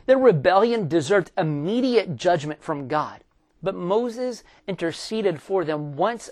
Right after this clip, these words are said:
again on account of God's glory before the nations, and he relented. The sin of the Israelites affected the way they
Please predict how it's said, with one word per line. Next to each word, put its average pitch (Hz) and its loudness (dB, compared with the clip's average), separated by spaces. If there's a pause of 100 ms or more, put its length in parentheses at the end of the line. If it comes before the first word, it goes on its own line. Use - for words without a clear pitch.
again 139 -4 (220)
on 160 0
account 202 -4
of 156 -6
God's 180 0
glory 139 -2
before 170 -4
the 151 2
nations, 143 -6 (240)
and 160 -8
he 254 4
relented. 160 -2 (560)
The 240 4
sin 247 2
of 208 2
the 196 0
Israelites 180 6
affected 226 0
the 165 6
way 196 4
they 170 2